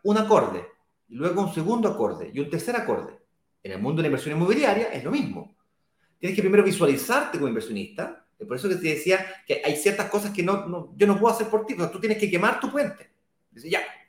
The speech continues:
voy a dedicarle tiempo y voy a invertir tiempo a esto".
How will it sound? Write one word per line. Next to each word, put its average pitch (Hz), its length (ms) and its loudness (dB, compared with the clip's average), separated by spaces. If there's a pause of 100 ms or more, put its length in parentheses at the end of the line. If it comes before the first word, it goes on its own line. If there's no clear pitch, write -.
voy 180 280 8
a 196 200 6
dedicarle 196 520 2
tiempo 214 520 2
y 202 40 6
voy 196 120 4
a 202 40 6
invertir - 580 -4 (160)
tiempo 226 320 0
a - 20 -8
esto". - 120 -18